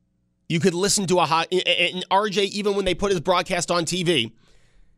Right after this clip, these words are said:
you could listen to the game on the radio and still know exactly what's going on. And it's sad that, that he will never get that call of Game seven,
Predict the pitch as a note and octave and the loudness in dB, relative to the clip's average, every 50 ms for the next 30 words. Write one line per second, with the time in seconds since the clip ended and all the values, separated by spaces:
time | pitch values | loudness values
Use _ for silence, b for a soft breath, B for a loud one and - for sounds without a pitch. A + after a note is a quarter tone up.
0 | _ _ _ _ _ _ _ _ _ _ _ _ _ _ _ - D#3+ D#3 F3+ D#3 | _ _ _ _ _ _ _ _ _ _ _ _ _ _ _ -8 -4 -2 -2 0
1 | E3+ G3 - - G3+ F#3+ F3+ F#3 E3 F#3 F#3 F#3+ F#3 F#3 F3+ F3+ F3+ F3+ F3 E3 | 0 0 0 0 0 0 0 0 0 2 2 2 2 2 2 2 2 2 2 2
2 | D3+ D3 C#3 A#2+ C3+ C#3 - - E3+ D#3+ D#3 D#3 D3+ C#3+ C3 A#2+ A#2 D3 C3+ C#3+ | 2 0 0 0 -2 -2 -2 0 0 2 2 2 2 0 -2 -2 0 0 0 0
3 | - D#3+ C#3 C3+ C3+ - - C#3+ C3 B2 B2 A#2+ G2+ D2+ - - - - - - | -2 -6 -8 -6 -8 -4 -2 -2 -2 0 -2 -2 -4 -6 -10 -14 -20 -20 -20 -20
4 | - - - - - - - - _ _ _ - _ _ _ _ - - - - | -20 -20 -20 -20 -20 -20 -20 -20 _ _ _ -20 _ _ _ _ -20 -20 -20 -20
5 | _ _ - - _ _ - - - - _ - - - _ _ - - _ - | _ _ -20 -20 _ _ -20 -20 -20 -20 _ -20 -20 -20 _ _ -20 -20 _ -20
6 | _ _ - _ _ _ _ - _ _ _ _ _ _ _ _ D3 D3 D#3 D#3+ | _ _ -20 _ _ _ _ -20 _ _ _ _ _ _ _ _ 0 0 0 0
7 | D#3 - - - F#3+ E3 E3 F3+ F#3+ F3+ F3+ F3+ - - - - - E3+ E3+ - | 0 0 0 2 2 2 2 0 0 -2 -2 -4 -4 -10 -18 -8 -4 -2 -2 -2
8 | C3 F3 E3 D#3+ D#3+ D#3+ E3+ F3 E3+ F#3+ E3+ D#3+ F3 - F3+ F3 - - - F3 | -2 -4 -2 -2 0 2 2 2 2 0 -2 -2 -2 0 -2 -2 -2 0 0 0
9 | D#3+ C#3+ C3+ B2+ C3+ C3 b b b b b b b b b b b b b b | 2 2 0 -2 -4 -8 b b b b b b b b b b b b b b
10 | - D3 C3 A2 G2+ D#3+ E3 E3+ F3+ E3+ - - F3+ D#3+ D3 C#3+ C#3 C3+ C#3 | -6 -6 -4 0 2 2 2 2 0 -4 -2 0 0 0 0 0 -2 -4 -6